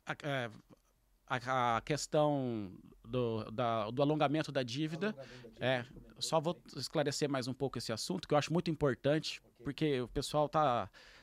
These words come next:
Speaker 1: é, tá perdendo propriedade por conta disso e eu, eu fico desesperado, <laughs> vamos dizer, né?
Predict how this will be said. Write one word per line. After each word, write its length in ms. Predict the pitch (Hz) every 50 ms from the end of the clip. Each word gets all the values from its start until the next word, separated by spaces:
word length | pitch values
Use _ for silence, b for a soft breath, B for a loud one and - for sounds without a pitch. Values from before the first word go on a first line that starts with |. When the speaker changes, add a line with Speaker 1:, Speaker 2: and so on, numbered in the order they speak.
| B B
Speaker 1:
é, 160 | - 127 127
tá 140 | - - 139
perdendo 320 | - 185 170 156 208 214
propriedade 640 | 202 196 185 - 180 170 147 123 139 139 156 160 -
por 120 | - 151
conta 320 | - 160 156 147 - 147 127
disso 300 | 117 143 160 - - 196
e 20 |
eu, 300 | 220 262 247 175 170 156
eu 140 | 156 170 165
fico 240 | - - - - 185
desesperado, 760 | 208 202 180 247 - - - 254 185 147 143 151 143 131 143
<laughs> 80 | -
vamos 140 | 175 208 165
dizer, 180 | 160 156 190 156
né? 80 | 175